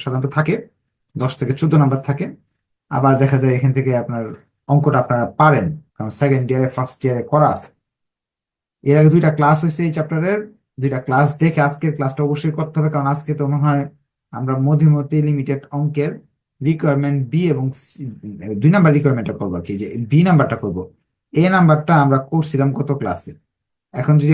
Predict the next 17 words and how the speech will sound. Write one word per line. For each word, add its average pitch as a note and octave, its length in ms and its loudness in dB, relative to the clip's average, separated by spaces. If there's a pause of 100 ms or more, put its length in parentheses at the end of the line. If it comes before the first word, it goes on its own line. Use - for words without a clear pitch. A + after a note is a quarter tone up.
(120)
অর্ধেক D3+ 240 4 (100)
দেখে D#3 200 4
থাকেন D3 300 0
আর C#3 140 0
আজকে D3+ 220 -6 (180)
নতুন D3+ 260 -2
হয়ে C#3 160 4
থাকেন, A#2+ 200 -8 (180)
বাকি C3+ 220 -2
অর্ধেকটা B2+ 380 -6
দেখতে C#3 240 -4
হবে, A#2+ 140 -4 (420)
তাহলে D3+ 180 2
তো F3 100 4
অঙ্ক E3+ 100 2 (120)
বুঝবেন E3+ 340 2
না। E3+ 60 -2